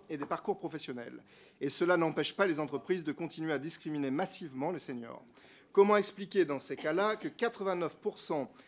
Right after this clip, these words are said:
des seniors ressentent l'âge comme un facteur discriminant ? Car je pense que depuis tout à l'heure, peu d'efforts ont été faits pour se mettre à la place des seniors.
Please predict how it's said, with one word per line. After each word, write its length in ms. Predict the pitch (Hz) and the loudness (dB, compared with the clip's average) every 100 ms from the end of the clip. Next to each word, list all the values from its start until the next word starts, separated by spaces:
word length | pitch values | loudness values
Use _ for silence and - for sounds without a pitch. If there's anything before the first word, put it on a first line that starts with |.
| - | -8
des 120 | 139 | -4
seniors 500 | 139 170 160 170 196 | -2 0 4 4 4
ressentent 580 | 147 143 180 - 165 - | 4 2 2 0 -4 -4
l'âge 480 | 131 147 175 185 - | -2 2 2 0 -4
comme 180 | 147 139 | -4 -4
un 60 | |
facteur 360 | 131 160 - 196 | -4 -6 -2 -4
discriminant ? 540 | 160 - 165 139 117 - _ _ - - - _ - | -4 -6 -4 -4 -6 -12 _ _ -20 -20 -20 _ -2
Car 160 | 156 | 0
je 100 | 165 | 2
pense 540 | 190 202 175 - - - | 2 4 4 0 -6 -6
que 100 | 135 | -6
depuis 300 | 127 131 123 | -6 -8 -12
tout 100 | 120 | -4
à 80 | 143 | 0
l'heure, 300 | 170 185 185 | 2 2 0
peu 160 | 220 202 | -2 0
d'efforts 420 | 165 - 196 165 | 0 2 2 2
ont 120 | 147 | -2
été 200 | 135 135 | -2 -8
faits 340 | - 180 202 | 0 2 2
pour 140 | 196 131 | 0 -10
se 140 | - 139 - _ _ | -8 -8 -10 _ _
mettre 320 | 147 185 - | -2 -2 -4
à 40 | 147 | -8
la 100 | 135 | -6
place 240 | 202 190 | -4 -4
des 120 | 143 | -6
seniors. 520 | - 151 131 113 - | -8 -6 -6 -8 -12